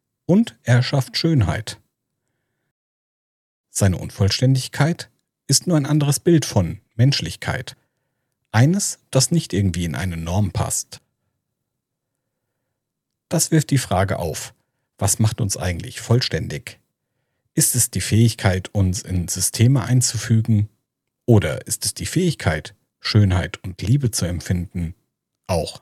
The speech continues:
wenn wir anecken? Burton beantwortet diese Frage nicht direkt.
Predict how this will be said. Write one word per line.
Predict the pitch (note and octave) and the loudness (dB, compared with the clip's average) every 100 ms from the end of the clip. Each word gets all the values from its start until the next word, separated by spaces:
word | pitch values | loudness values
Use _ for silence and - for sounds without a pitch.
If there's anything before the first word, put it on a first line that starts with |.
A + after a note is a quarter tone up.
| _ | _
wenn | - F2+ | -8 -6
wir | E2+ D#2+ | -4 0
anecken? | B2+ F2+ F#2+ F2 E2 - _ _ _ _ _ _ _ _ _ _ _ _ _ _ _ _ _ _ _ _ _ - | 2 2 -6 -8 -10 -12 _ _ _ _ _ _ _ _ _ _ _ _ _ _ _ _ _ _ _ _ _ 2
Burton | B2+ - E3+ C#3+ | 4 4 0 0
beantwortet | A2 B2+ B2 A#2 G2 | 2 2 4 2 0
diese | G#2 F#2 | -2 -4
Frage | - F2+ F#2 F#2 | -4 -2 -2 -2
nicht | F2+ - - | -6 -8 -8
direkt. | F#2+ D#3 - | -8 -8 -12